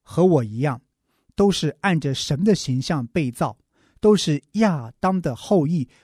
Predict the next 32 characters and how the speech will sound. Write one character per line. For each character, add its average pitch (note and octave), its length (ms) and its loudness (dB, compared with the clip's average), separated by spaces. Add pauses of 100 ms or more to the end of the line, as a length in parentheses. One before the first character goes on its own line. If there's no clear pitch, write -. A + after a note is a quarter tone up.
(100)
都 G3+ 140 4
是 D3 240 -2
堕 G#3+ 520 4
落 F#3 180 4
的 B2 140 -4
罪 B3+ 260 0
人， B2 240 -4 (280)
也 F#3 120 6
有 C#4 160 6
可 E3+ 240 -2
能 A#2+ 180 -2
被 D#3 220 0
拯 A2 240 -6
救。 C3 260 -6 (920)
在 C#3+ 180 -2
基 - 160 -4
督 D#3+ 160 2
里， A#2+ 220 -4 (360)
我 C3 100 -4
们 B2 140 -2
会 D3 180 -2
说 C3 320 -6 (540)
：“哈 - 200 -4
利 D3+ 140 2
路 C3+ 160 0
亚， B2 240 -6 (460)
他 C4 160 -2
们 C4 120 8
和 G3+ 220 2
我 G3+ 160 4
一 A#2+ 160 -4
样， D#3 220 0